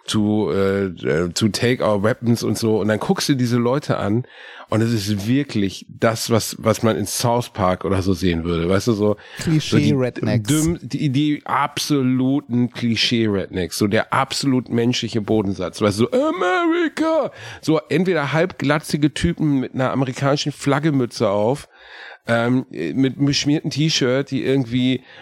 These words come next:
Speaker 1: Gun Owner eins, zwei, drei heißen, oder so blondierte Frauen, ähm, äh, die, die
Speaker 2: Karens.
Speaker 1: auf einer Trump-Rally haben, äh, Karens,
Speaker 2: Karens.
Speaker 1: blondierte Karens, die dann wirklich da, also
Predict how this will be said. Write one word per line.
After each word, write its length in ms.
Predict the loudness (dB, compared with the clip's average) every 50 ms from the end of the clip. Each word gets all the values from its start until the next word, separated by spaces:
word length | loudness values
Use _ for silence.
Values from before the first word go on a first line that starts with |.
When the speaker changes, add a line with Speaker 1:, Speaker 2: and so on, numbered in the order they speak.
| -20 -8 -2 0
Speaker 1:
Gun 240 | 2 2 2 2 2
Owner 460 | 2 2 2 2 2 2 0 0 0
eins, 300 | 0 0 0 0 -2 -2
zwei, 200 | 0 0 2 2
drei 240 | 2 2 2 2 2
heißen, 400 | 0 0 0 -2 0 2 0 0
oder 320 | 2 0 0 0 0 0
so 160 | 0 -2 -2 -2
blondierte 720 | -2 0 0 2 2 0 0 0 0 0 0 0 -2 -4
Frauen, 640 | -4 -2 -2 0 2 2 2 2 2 2 0 0 -4 _ _ -20 -20 -20 -20 -20 _ _ _ -2
ähm, 360 | 0 2 2 0 0 -2 -2
äh, 140 | -4 -4 -4 -4 -4 -2
die, 120 | 0 2 2
die 40 |
Speaker 2:
Karens. 260 | 4 4 4 4 4 4
Speaker 1:
auf 120 | 2 2
einer 140 | 2 0 0
Trump-Rally 720 | 0 0 0 0 2 0 0 0 0 2 2 2 2 2
haben, 240 | 2 2 0 0 0
äh, 140 | 0 0 0
Karens, 400 | 0 0 0 2 2 2 0 2
Speaker 2:
Karens. 280 | 2 2 2 4 4 4
Speaker 1:
blondierte 540 | 4 2 2 0 0 0 0 0 0 -2 -4
Karens, 560 | -2 -2 0 0 2 2 2 0 -2 -4 -8 -20 -20 -20 -20 -20 -20 -10 -4 0
die 80 | 0 2
dann 200 | 2 2 0 0
wirklich 220 | -2 -2 -2 0
da, 120 | 0 0 0
also 260 | 2 0 0 0